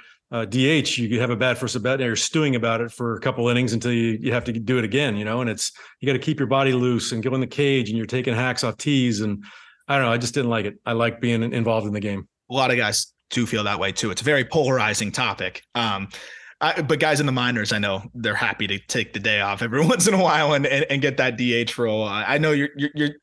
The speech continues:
Speaker 2: your son likes to play the outfield, but I've talked to him every once in a while. Getting the D H spot's not so bad.
Speaker 1: Yeah, it's
Speaker 2: Uh,
Speaker 1: not
Speaker 2: and I
Speaker 1: so
Speaker 2: know
Speaker 1: bad.
Speaker 2: it's not so bad. As a pinch hitter, though, eight oh six O P S. You hit two ninety as a pinch hitter. Look out, Lenny Harris.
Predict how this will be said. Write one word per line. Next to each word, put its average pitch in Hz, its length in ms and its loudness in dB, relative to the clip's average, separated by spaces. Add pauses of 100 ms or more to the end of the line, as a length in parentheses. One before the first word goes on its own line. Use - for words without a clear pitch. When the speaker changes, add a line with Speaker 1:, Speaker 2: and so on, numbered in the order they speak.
Speaker 2:
your 139 160 0
son 139 420 2
likes 127 280 0
to 127 60 -2
play 135 180 2
the 147 120 4
outfield, 139 380 2
but 131 80 2
I've 127 80 -2
talked 127 240 2
to 156 40 0
him 147 80 0
every 214 220 2
once 180 220 2
in 180 60 0
a 180 40 2
while. 165 160 4
Getting 156 140 0
the 156 80 0
D 147 180 4
H 143 140 2
spot's 131 320 0
not 127 160 2
so 120 180 2
bad. 98 320 0 (240)
Speaker 1:
Yeah, 180 160 2
it's 117 120 4
Speaker 2:
Uh, - 20 2
Speaker 1:
not - 20 4
Speaker 2:
and 120 120 4
I 123 40 2
Speaker 1:
so 123 60 0
Speaker 2:
know 90 60 -8
Speaker 1:
bad. 95 340 -4
Speaker 2:
it's 123 120 -2
not 127 200 0
so 127 120 2
bad. 98 260 0 (480)
As 160 140 2
a 170 40 0
pinch 170 260 -2
hitter, 143 180 2
though, 80 280 -10 (280)
eight 131 140 2
oh 160 80 4
six 143 280 0
O 113 80 2
P 110 120 -4
S. - 120 -4
You 135 60 -4
hit 214 100 -6
two - 180 -2
ninety 117 300 -2
as 90 80 -8
a 87 60 -12
pinch 104 240 -4
hitter. 92 220 -6
Look 104 160 -2
out, 135 160 0
Lenny 117 200 -2
Harris. 101 540 -6